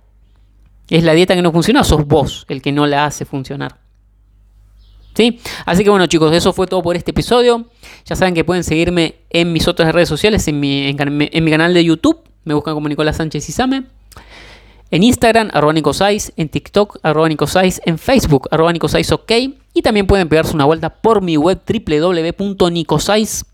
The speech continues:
punto com. Y ahí tienen toda la información de mi trabajo. Así que bueno, eso fue todo por este episodio. Espero que les haya gustado, que les haya servido. Apliquen, tomen acción.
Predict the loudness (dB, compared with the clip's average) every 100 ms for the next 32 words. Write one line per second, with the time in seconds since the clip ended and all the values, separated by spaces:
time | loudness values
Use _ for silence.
0 | _ -4 -2 -2 -2 -2 0 0 0 0
1 | -2 0 -4 -4 0 2 2 0 -4 -6
2 | -6 -6 -6 -6 -8 _ _ _ -6 0
3 | 2 2 0 -4 -10 -14 _ -20 -18 -14
4 | -6 -2 0 2 4 2 -2 -12 _ -8
5 | -4 -4 -2 0 2 2 -2 -6 -2 0
6 | 0 -2 -4 -6 -6 -4 0 2 2 0
7 | -2 -2 -2 0 2 2 2 -2 -6 -6
8 | -4 -4 -4 -4 0 0 -2 -4 -2 -2
9 | -2